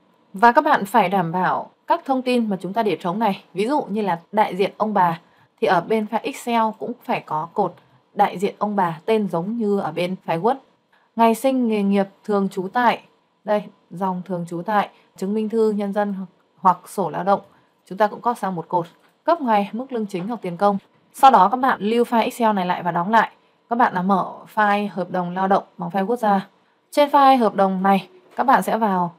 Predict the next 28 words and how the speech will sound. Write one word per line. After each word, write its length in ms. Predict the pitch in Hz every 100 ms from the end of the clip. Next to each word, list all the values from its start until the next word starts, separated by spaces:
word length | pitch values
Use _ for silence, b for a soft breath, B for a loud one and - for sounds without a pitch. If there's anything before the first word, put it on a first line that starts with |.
| -
mailing, 460 | 226 233 240 233 196 _ -
chọn 220 | 240 208 -
Start 200 | 254 277 262
Mailing, 460 | 226 226 220 214 202 _ _ _ _
chọn 280 | - 240 190
Step 460 | - - 262 294 -
by 220 | 226 220 208
Step. 220 | - 240 254 _ _ _ _
Chúng 140 | 202
ta 120 | 202 233
chọn 200 | 240 185
Letter, 480 | 254 - 233 226 196 _
nhấn 200 | 180 185
Next. 180 | 240 294 _ _ _ _
Các 80 | -
bạn 240 | 285 269 196
nhấn 220 | 185 214
chọn 220 | 262 208 - 226
User 360 | 220 208 220 214
Current 380 | - 220 208 180 165
Document, 520 | - 247 - 214 185 160 _ -
nhấn 200 | 175 196
Next. 180 | 254 269 _ _ _ _ -
Chọn 200 | 247 202 220 240
Use 120 | 233
an 280 | - 220 208 202
Existing 560 | 220 214 - 220 208
List, 180 | 240 277